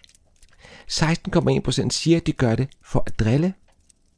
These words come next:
Otte komma syv procent siger, det er for at bryde isen. Tre komma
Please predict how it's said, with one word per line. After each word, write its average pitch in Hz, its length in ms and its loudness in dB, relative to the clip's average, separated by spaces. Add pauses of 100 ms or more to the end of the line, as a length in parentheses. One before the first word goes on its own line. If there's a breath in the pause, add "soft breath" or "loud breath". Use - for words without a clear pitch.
(800 loud breath)
Otte 202 240 8
komma 113 240 0
syv 170 260 -2
procent - 360 -2
siger, 147 340 -2 (180)
det 127 60 0
er 123 60 2
for 113 180 0
at 117 80 0
bryde 117 280 0
isen. 160 460 -2 (1400 soft breath)
Tre 165 220 0
komma 101 180 0